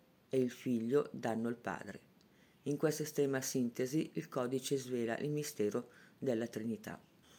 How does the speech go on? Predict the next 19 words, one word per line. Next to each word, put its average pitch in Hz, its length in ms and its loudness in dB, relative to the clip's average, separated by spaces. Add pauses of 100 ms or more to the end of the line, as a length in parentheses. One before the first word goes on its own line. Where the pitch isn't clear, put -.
(120)
Allo 147 200 6
stesso 160 380 2
modo 151 320 6
l'azione 139 420 2
funzionale 131 720 0
di 113 60 2
uno 110 100 0
spermatozoo 113 680 0
umano 117 560 0
produce 165 440 2
la 147 100 4
forma 135 320 2
umana. 101 420 -2 (800)
La 123 80 0
sua 151 320 4
gestazione 147 720 2
è - 20 6
una 151 240 2
coagulazione 139 1200 2